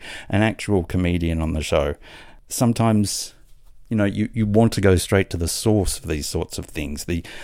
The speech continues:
the deliverer. You wanna talk about milk? Talk to someone that either lives on or, or is vaguely associated with a dairy. You know, not the end seller of the milk. You know, talk to the person that runs the comedy club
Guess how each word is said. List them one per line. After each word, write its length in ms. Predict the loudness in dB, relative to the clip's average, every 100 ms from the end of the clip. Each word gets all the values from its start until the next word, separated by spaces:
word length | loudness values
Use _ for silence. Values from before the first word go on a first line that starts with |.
| -4
the 100 | -2
deliverer. 580 | 0 2 2 2 0 -4 -12 -20 -4
You 100 | 0
wanna 140 | 0
talk 220 | 2 -2
about 260 | 2 0 2
milk? 300 | 0 -2 -6 -20 -20 -20 -2
Talk 220 | -2 0
to 100 | -2
someone 260 | 2 4 4
that 100 | 4
either 240 | 4 2
lives 380 | 2 2 2 2
on 200 | 2 2
or, 240 | 0 -2 -8 -18 -12
or 140 | -4 -2
is 100 | -2
vaguely 540 | 4 4 4 2 2
associated 720 | 2 0 -2 0 0 0 0
with 140 | -2 -2
a 60 |
dairy. 720 | -4 -4 -2 0 0 -4 -10 -14 -20 -20 -20 -20 -20 -6
You 80 | -2
know, 100 | 0
not 280 | 0 -2 -2
the 140 | 0
end 300 | 2 2 0
seller 400 | -2 0 0 0
of 140 | -2 -4
the 80 |
milk. 500 | -2 0 0 -4 -12 -18 -20 -20 -20 _ -20 _ -20 -16 -4
You 80 | 0
know, 100 | 0
talk 340 | 2 0 0
to 80 | -2
the 100 | 0
person 320 | 2 2 2
that 120 | -2
runs 340 | 0 4 4 2
the 100 | -2
comedy 360 | 2 2 2
club 380 | -2 -2 -2 -4